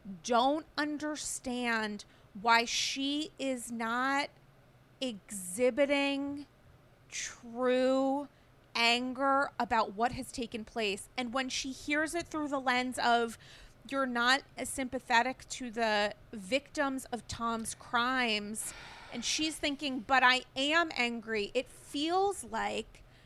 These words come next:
she is angry about the situation that she's in, understandably, but she's not upset about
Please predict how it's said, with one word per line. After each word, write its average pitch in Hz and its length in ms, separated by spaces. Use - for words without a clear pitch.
she - 320
is 277 120
angry 294 560
about 254 380
the - 80
situation 269 960
that 233 160
she's 247 360
in, 233 360
understandably, 285 1120
but 320 140
she's 311 420
not 311 580
upset 311 800
about 254 600